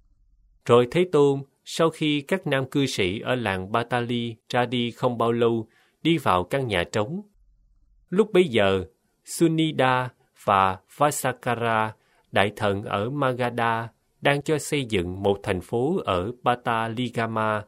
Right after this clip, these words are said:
để ngăn chặn các người Vaiji. Lúc bấy giờ,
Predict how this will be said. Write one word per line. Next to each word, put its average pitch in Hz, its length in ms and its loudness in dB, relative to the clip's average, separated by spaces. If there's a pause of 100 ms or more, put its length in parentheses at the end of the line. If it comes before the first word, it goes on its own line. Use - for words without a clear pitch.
(400)
để 151 140 2
ngăn 156 260 0
chặn 95 320 -2
các 170 220 -4
người 90 200 0
Vaiji. 110 640 -4 (1160)
Lúc 208 240 2
bấy 170 140 4
giờ, 98 380 2